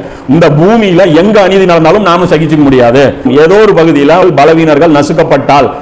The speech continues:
ஏதோ ஒரு பகுதியில உரிமைகள் மீ-, மீறப்பட்டால் நாம அந்த இடத்துல போய் தட்டி கேட்கணும். இது நம்ம மேல கடமைன்னு அபூபக்கர் ரலியல்லாஹு அன்ஹு சொல்றாங்க. இதுதான் சலஃபுகளுடைய வழி. அப்ப இந்த இடத்துல உட்கார்ந்து நாம அக்கீதால பியூர் ஆயிட்டோம், நாம வந்து வணக்க வழிபாடுகள் பர்ஃபெக்ட்டா பண்றோம்,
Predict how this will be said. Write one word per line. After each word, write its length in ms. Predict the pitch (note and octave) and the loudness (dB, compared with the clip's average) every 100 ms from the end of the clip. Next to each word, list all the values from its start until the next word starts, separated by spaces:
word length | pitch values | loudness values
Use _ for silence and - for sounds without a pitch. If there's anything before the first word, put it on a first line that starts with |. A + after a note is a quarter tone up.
| - | -8
ஏதோ 320 | A#2+ E3+ F#3+ | -2 0 2
ஒரு 160 | G#3 G3+ | 2 2
பகுதியில 440 | D#3+ E3 D3+ D3+ | 0 0 0 2
உரிமைகள் 500 | F3 D#3+ D#3+ D3+ E3+ | 2 2 0 0 0
மீ-, 140 | D#3 C#3+ | 0 0
மீறப்பட்டால் 720 | D3+ F3 D3+ C3+ C3 D3+ F#3+ - - | 2 0 0 -2 0 0 -2 -8 -8
நாம 340 | A#2 C#3+ E3 | -2 0 0
அந்த 200 | D#3+ C#3 | 0 0
இடத்துல 280 | C#3+ D3+ D#3 B2+ | 0 0 -2 0
போய் 460 | C3+ D3 G#3+ - | 0 2 0 -2
தட்டி 320 | C#3 C#3+ - | -2 -4 -2
கேட்கணும். 640 | E3+ D3+ D#3+ D#3 C#3+ F3 D3 | -4 0 0 0 0 0 0
இது 140 | D3+ | 0
நம்ம 200 | D#3+ D3+ | 0 0
மேல 260 | D3 E3 D#3+ | 0 0 0
கடமைன்னு 440 | D3+ D#3 F3 G#3 G#3+ - - | -2 0 0 -2 -4 -8 -4
அபூபக்கர் 320 | F3 E3+ D#3+ | 0 0 0
ரலியல்லாஹு 180 | D#3 E3+ | 0 0
அன்ஹு 60 | |
சொல்றாங்க. 180 | D3 C#3+ | 0 0
இதுதான் 280 | D#3+ F3+ G3 | 2 0 0
சலஃபுகளுடைய 560 | E3+ E3 D#3+ C#3 E3 | 0 0 0 0 0
வழி. 180 | C#3 C#3 - - - - | 0 -2 -4 -12 -16 -8
அப்ப 180 | C#3+ F3+ | -4 -2
இந்த 160 | F3+ | 0
இடத்துல 180 | F3+ F3+ | 0 0
உட்கார்ந்து 240 | E3+ E3+ E3 | 0 0 0
நாம 300 | D#3 E3 D3 | 0 0 -2
அக்கீதால 320 | D#3+ D#3 D#3 | 0 0 0
பியூர் 200 | D3+ D#3 | 0 0
ஆயிட்டோம், 360 | D3 D3 D3 | 0 0 -2
நாம 280 | D3 D3 D#3 | 0 -2 0
வந்து 220 | D3+ D#3 | 0 0
வணக்க 160 | D3+ D3+ | 0 0
வழிபாடுகள் 500 | D3+ D3+ D3+ D3 D3+ | 0 0 0 0 0
பர்ஃபெக்ட்டா 400 | D3 C3 C#3+ D3 D3 | -2 -4 -2 -2 0
பண்றோம், 320 | C#3+ C#3 C#3 | 0 0 -2